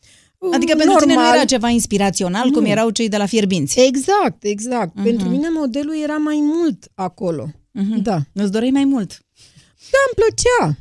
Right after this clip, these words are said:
Speaker 1: Îmi plăcea
Speaker 2: Cine
Speaker 1: cum
Speaker 2: făcea,
Speaker 1: se îmbrăca.
Speaker 2: cine făcea de mâncare la tine acasă?
Speaker 1: E, mama, mama.
Speaker 2: Și bunica?
Speaker 1: Uh, făcea
Speaker 2: Da.
Speaker 1: bunica, da,
Speaker 2: Mhm.
Speaker 1: la început. Mama a învățat de la bunica și gătea foarte mult, foarte mult și foarte bun.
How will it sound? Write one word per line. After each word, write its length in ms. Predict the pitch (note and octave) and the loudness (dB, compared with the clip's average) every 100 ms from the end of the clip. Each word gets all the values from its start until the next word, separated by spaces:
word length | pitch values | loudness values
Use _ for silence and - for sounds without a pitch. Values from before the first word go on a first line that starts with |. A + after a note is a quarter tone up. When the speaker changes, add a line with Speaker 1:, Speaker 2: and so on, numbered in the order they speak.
| - | -6
Speaker 1:
Îmi 180 | D#4 D#4+ | -2 -2
plăcea 420 | E4 F#4 - G4 | 0 -2 0 0
Speaker 2:
Cine 140 | G#4 F#4 | 2 0
Speaker 1:
cum 80 | D4+ | 0
Speaker 2:
făcea, 160 | C#4 | 2
Speaker 1:
se 60 | B3+ | 2
îmbrăca. 460 | C4 A3 G3+ C4 G3 | 0 -4 -4 -4 -2
Speaker 2:
cine 240 | D#4+ E4+ | -2 -2
făcea 200 | A#3+ G3+ | -4 -2
de 60 | F3+ | 0
mâncare 320 | E3+ D#3+ E3 | 0 -2 -4
la 120 | D#3 | -4
tine 200 | D#3 D#3+ | -6 -6
acasă? 400 | D3+ D#3+ D3+ D#3 _ - | -6 -6 -8 -12 _ -8
Speaker 1:
E, 340 | F3+ F#3 F#3 | -2 0 0
mama, 560 | E3 F#3+ A3 D4+ E3 D#3+ | -2 -6 -8 -6 -4 -4
mama. 260 | F#3 G3+ | -6 -6
Speaker 2:
Și 120 | D3 | -4
bunica? 380 | F#3+ G#3+ A3 B3+ D4 - | 0 0 2 -2 -4 -4
Speaker 1:
Uh, 120 | B3 A#3+ | -2 0
făcea 240 | A#3 B3 | -2 -2
Speaker 2:
Da. 60 | B3 | -2
Speaker 1:
bunica, 640 | A3+ E3+ E3 D#3+ E3 G#3 - | 0 0 0 -2 -2 -4 -4
da, 180 | A3 F#3 F3+ | 0 2 2
Speaker 2:
Mhm. 80 | F#3 | 2
Speaker 1:
la 80 | |
început. 520 | F#3+ F3+ E3 - F#3+ B3 | 0 -2 -4 -6 -6 -4
Mama 240 | F#3+ G3+ | -2 -2
a 40 | F#3+ | -2
învățat 380 | F3+ F3 F3+ F3 | -2 -4 -4 -4
de 80 | F3 | -4
la 100 | E3 | -6
bunica 420 | D#3 D#3 - G3+ G4+ _ | -4 -4 -4 -6 -8 _
și 180 | - - A#4 | -8 -6 -6
gătea 340 | F#4 F#4+ - G#4 | -4 -6 -4 -6
foarte 340 | - G4 G#4 G4 F4+ | -6 -8 -8 -8 -10
mult, 220 | G4 G4 - | -8 -10 -10
foarte 340 | - F#4 - D#4+ E4 | -8 -8 -6 -8 -8
mult 140 | F#4 | -10
și 120 | - | -12
foarte 300 | D#4+ F4 - | -10 -10 -10
bun. 340 | C4+ B3+ D3+ | -8 -6 -6